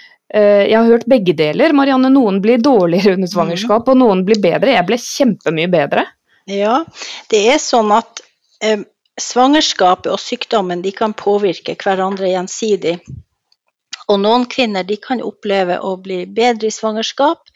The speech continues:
Speaker 2: og noen kan oppleve å bli verre. Og hvorfor det er sånn, det er ikke fullt, eh, ut forstått. Men, eh, vi har jo gjort studier på, eh, hvordan sykdommer oppfører seg i svangerskapet. Så vi har gjort, eh,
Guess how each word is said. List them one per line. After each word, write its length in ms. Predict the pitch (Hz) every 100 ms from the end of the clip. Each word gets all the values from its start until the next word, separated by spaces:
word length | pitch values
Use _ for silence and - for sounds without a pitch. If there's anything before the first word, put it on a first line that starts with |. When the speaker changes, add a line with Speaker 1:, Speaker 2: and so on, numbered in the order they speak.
| - - - - -
Speaker 2:
og 100 | 233
noen 160 | 220 220
kan 160 | 285 254
oppleve 440 | 220 - 196 180
å 80 | 175
bli 160 | 185 180
verre. 480 | 180 170 170 160 160
Og 100 | -
hvorfor 300 | 269 - 226
det 120 | 214 -
er 180 | 269 294
sånn, 320 | - 190 180
det 100 | 202
er 220 | 220 214 180
ikke 180 | - 185
fullt, 540 | 202 196 - - -
eh, 300 | 214 180 175 -
ut 360 | 220 202 - - -
forstått. 600 | 196 - 196 - - - - - _ - - - - - - -
Men, 340 | 240 247 254
eh, 160 | 247 196
vi 140 | 226
har 280 | 233 269 330
jo 100 | 269
gjort 260 | 220 254 -
studier 640 | - 320 339 208 175 180 - - -
på, 180 | 226 208 196
eh, 800 | 190 190 190 - - 226 233 220
hvordan 400 | - 247 247 208
sykdommer 640 | - 233 - 214 185 185 -
oppfører 560 | 240 - 262 233 175
seg 220 | - 180 185
i 20 |
svangerskapet. 920 | - 180 190 - 202 185 - 165 180
Så 160 | - 208
vi 100 | 214
har 180 | 226 240
gjort, 440 | 247 269 _ -
eh, 220 | 214 202